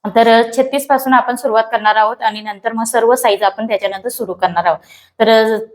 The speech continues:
प्रत्येक साईज, अ, नुसार आपण कटिंग बघणार आहोत आणि टीचिंग सुद्धा बघणार आहोत, टिप्स वगैरे. तर आता सर्वात पहिल्यांदा आपण इथे पूर्ण उंची घेतली. ओके, प्रिन्सेस कट ब्लाऊज मध्ये पूर्ण उंची घेतल्यानंतर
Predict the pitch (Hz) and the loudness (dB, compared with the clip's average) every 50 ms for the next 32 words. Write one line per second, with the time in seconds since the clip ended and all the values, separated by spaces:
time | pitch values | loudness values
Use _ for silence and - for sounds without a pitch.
0 | _ - 254 254 254 311 320 311 - 320 285 277 262 254 269 262 - - 214 202 | _ 0 0 0 2 0 -2 0 2 2 2 2 2 0 -4 -6 -2 0 2 2
1 | 208 208 214 220 - 254 233 233 226 - 233 226 - 220 - 214 214 220 208 202 | 2 0 0 -2 -2 0 2 2 0 0 -4 -4 -4 -6 -6 -6 -8 -4 -4 -4
2 | 190 202 208 226 214 202 214 - 226 214 214 - 208 185 - 214 220 - 226 190 | -2 0 0 2 2 2 2 0 -2 -6 -4 -8 -10 -10 -10 -14 -14 -14 -4 0
3 | 214 214 196 202 - 190 190 190 208 196 202 208 208 226 214 208 - - 208 202 | 0 0 0 0 -2 0 0 2 2 2 2 0 -2 -6 -8 -8 -8 -6 -4 -4
4 | 180 170 190 208 - - - _ _ _ - - _ _ _ _ _ - 247 262 | 0 0 0 0 0 -2 -6 _ _ _ -20 -20 _ _ _ _ _ 0 2 4
5 | 262 262 311 302 311 302 277 277 294 285 311 269 254 247 247 254 254 247 - - | 4 4 2 2 2 2 2 2 2 2 0 0 0 0 2 2 2 2 2 0
6 | 262 254 254 254 269 262 269 254 247 202 240 247 247 240 226 220 - 240 233 247 | -2 -4 -2 -2 -4 -4 -2 -4 -4 -2 -2 -2 -2 -2 -4 -6 -6 -4 -4 -4
7 | 247 247 214 220 214 208 - - 285 - - 240 220 214 - 277 277 - 285 285 | -4 -4 -4 -4 -4 -2 0 0 -2 0 0 0 -2 2 0 0 0 2 0 0
8 | 254 254 269 233 233 247 233 247 240 254 262 254 233 226 220 233 233 233 226 214 | 2 2 2 2 2 2 -2 -2 -4 -4 -4 -4 -10 -4 -2 -2 -2 -2 -8 -10
9 | 226 240 233 254 247 214 214 214 220 220 202 175 180 170 | -10 -6 -6 -4 -4 0 0 0 2 2 -2 -4 -6 -6